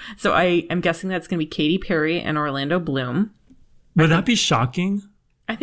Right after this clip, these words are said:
Speaker 1: it'd be shocking 'cause they're supposed to be getting married.
Speaker 2: Okay, so you, you don't think they're gonna make it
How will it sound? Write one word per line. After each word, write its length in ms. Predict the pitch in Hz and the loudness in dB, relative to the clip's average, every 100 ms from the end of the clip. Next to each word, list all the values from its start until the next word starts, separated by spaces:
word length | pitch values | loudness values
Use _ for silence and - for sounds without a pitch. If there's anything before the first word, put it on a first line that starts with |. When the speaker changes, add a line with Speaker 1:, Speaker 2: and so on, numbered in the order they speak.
| 320 | 0
Speaker 1:
it'd 60 | 349 | 2
be 0 | |
shocking 360 | 269 226 226 | 2 0 -2
'cause 100 | 185 | -4
they're 80 | 170 | -6
supposed 240 | 170 170 | -8 -10
to 60 | 220 | -8
be 40 | |
getting 260 | 208 208 170 | -4 -2 -2
married. 440 | 143 135 107 - - _ _ - - - | -2 -2 -4 -8 -14 _ _ -20 -2 0
Speaker 2:
Okay, 180 | 156 139 | 2 2
so 140 | - | 2
you, 300 | 139 170 180 214 | 4 2 0 0
you 180 | 151 | 2
don't 180 | 160 160 | 4 2
think 140 | 151 127 | 2 0
they're 100 | 123 | 0
gonna 160 | 117 | 0
make 280 | 110 104 - | -2 -4 -4
it 260 | 98 - | -6 -8